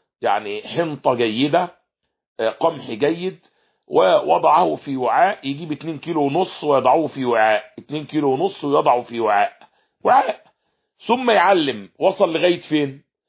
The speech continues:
هذا حينما يصل إلى الحد الذي وصل إليه في الإناء، نعلم حينئذ أن هذا هو صاع الرسول عليه الصلاة والسلام، فضع فيه أي شيء،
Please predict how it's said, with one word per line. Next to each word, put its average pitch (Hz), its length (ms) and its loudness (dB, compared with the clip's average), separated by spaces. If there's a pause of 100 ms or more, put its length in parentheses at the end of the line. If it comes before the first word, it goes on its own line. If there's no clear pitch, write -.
(340)
هذا 208 440 4
حينما 220 460 0
يصل 202 380 -2
إلى 170 400 0 (160)
الحد 151 520 -2 (220)
الذي 147 580 -2 (220)
وصل 170 360 0
إليه 170 480 0
في 165 140 -6
الإناء، 151 520 0 (600)
نعلم 208 400 2
حينئذ 160 540 -6
أن 160 180 -6
هذا 165 200 0
هو 160 160 0
صاع 156 280 2
الرسول 139 400 -6
عليه 127 220 -4
الصلاة 117 400 -8
والسلام، 90 380 -14 (420)
فضع 220 360 4
فيه 214 260 -6
أي 190 240 -4
شيء، 127 280 -8